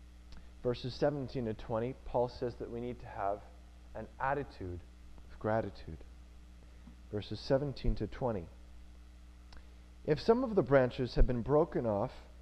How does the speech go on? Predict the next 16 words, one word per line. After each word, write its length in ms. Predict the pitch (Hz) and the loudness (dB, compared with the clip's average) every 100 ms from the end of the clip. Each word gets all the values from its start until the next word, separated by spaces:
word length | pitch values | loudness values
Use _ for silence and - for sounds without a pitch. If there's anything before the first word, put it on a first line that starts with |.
| - - | -8 -2
and 160 | 147 | 0
you, 440 | 135 214 196 165 214 - - - | 2 4 6 4 0 -10 -18 0
though 240 | 143 196 156 | 8 12 12
a 60 | |
wild 380 | 139 175 208 120 | 12 10 10 10
olive 300 | 110 107 95 - | 8 6 2 0
shoot, 280 | 110 135 - - - - - - - | 0 0 -4 -14 -18 -20 -18 -18 -2
have 180 | 151 139 | 0 2
been 140 | 156 | 2
grafted 520 | 143 156 147 - 139 | 8 10 10 8 2
in 400 | 143 165 110 131 - - - - | 4 4 4 -2 -10 -16 -6 -2
among 380 | 139 151 196 | 6 8 8
the 120 | 165 156 | 6 6
others, 380 | 151 123 135 | 8 6 2
and 160 | 160 143 | -2 2
now 340 | 156 151 143 | 6 8 6